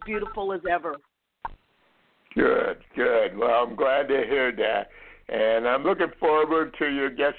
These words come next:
Speaker 2: coming on in a few minutes. But before we start, uh, talking, I do, I promised, uh, people I would do my commentary, uh,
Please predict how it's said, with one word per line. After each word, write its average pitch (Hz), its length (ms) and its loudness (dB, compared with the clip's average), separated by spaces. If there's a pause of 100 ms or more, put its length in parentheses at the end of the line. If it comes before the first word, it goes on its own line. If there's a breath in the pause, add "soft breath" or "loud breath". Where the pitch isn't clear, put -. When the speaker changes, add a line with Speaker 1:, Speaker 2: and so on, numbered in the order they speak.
Speaker 2:
coming 135 300 -2
on 131 280 2
in 127 160 -4
a 127 60 -4 (120)
few 139 160 -2
minutes. 120 440 -4
But 127 240 0 (300 loud breath)
before 226 540 0
we 196 320 -2
start, 170 540 0
uh, 151 280 2 (420)
talking, 175 560 0
I 143 120 4
do, 175 460 2 (300 loud breath)
I 139 200 2 (100)
promised, 196 560 0 (180)
uh, 165 260 2
people 165 360 -2
I 156 100 4
would 139 200 -4
do 156 120 -4
my 147 260 0
commentary, 143 1200 -2
uh, 123 320 4